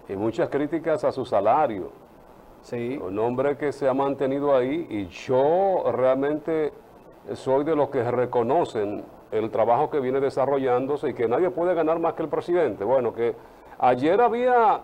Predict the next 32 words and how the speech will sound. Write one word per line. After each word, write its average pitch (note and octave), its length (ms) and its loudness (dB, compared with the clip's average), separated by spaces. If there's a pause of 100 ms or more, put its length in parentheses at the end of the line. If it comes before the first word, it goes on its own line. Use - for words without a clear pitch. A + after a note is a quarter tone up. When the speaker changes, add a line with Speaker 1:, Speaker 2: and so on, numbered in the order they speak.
(320)
Speaker 1:
eh, D3 320 0
en D3+ 100 0
las C3 160 0
redes E3+ 240 0
sociales, D3 680 0
no B2+ 360 0
sé D#3+ 420 0
hasta A#2 280 0
dónde C3 260 0
sea C#3+ 220 -2
cierto, C3 460 0
si G#2+ 140 -10
fue A#2+ 180 -2
que C3+ 100 -4
se C3+ 140 -4
manejó A#2+ 640 0 (540)
de A2 500 0
parte B2+ 340 2
del C3 200 0
ministerio, B2+ 720 -2
del B2+ 200 -2
ministro C#3 680 -2 (260)
de A2 720 -2 (560)
Administrativo B2+ 760 0
de D3+ 40 4
la C#3+ 100 4
Presidencia, B2+ 800 -2
donde A2+ 280 -4
estaba C#3 280 0
circulando D3 540 -2
un B2+ 100 -4
Twitter, B2+ 400 -2